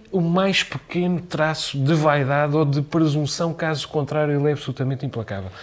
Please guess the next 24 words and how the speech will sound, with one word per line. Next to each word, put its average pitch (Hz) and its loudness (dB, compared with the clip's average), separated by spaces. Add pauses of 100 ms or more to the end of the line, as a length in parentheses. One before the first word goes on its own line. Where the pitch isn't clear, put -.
(340)
São - 0
quase 147 4
já 131 2
mil 156 2
programas, 123 -4
o 131 -4
programa 131 0
é 127 2
emitido 123 -2
à 113 0
quinta-feira 110 -6 (480)
às 117 0
nove 123 0
da 113 -2
manhã, 113 0
oito 110 -2
da 110 0
manhã 107 -2
no, 107 -4
nos 110 -2
Açores, 113 -4
nove 113 -2
da 107 -2
manhã 110 -2